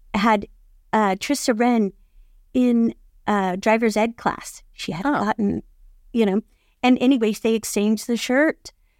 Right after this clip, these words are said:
Speaker 1: So it was being in the right place at the right time,
Speaker 2: Mm-hmm.
Speaker 1: but also being in the right place at the right time and being ready for it. That's a big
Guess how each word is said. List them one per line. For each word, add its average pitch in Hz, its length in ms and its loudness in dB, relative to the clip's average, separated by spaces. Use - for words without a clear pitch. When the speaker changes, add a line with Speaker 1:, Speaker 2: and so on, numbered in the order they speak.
Speaker 1:
So - 160 0
it 269 60 4
was 262 320 0
being 330 220 4
in 370 80 4
the 339 120 6
right 247 240 2
place 233 260 -4
at 220 80 -4
the 220 80 -2
right 196 260 -4
time, 180 360 -6
Speaker 2:
Mm-hmm. 165 320 -8
Speaker 1:
but - 200 2
also 311 460 4
being 247 220 2
in 240 80 4
the 226 60 2
right 226 140 2
place 220 300 0
at 202 80 -6
the 196 100 -2
right 208 200 0
time - 340 -2
and 202 100 -2
being 220 260 -4
ready 202 320 2
for - 240 -4
it. - 140 -8
That's 220 300 -2
a - 20 -2
big 208 220 -2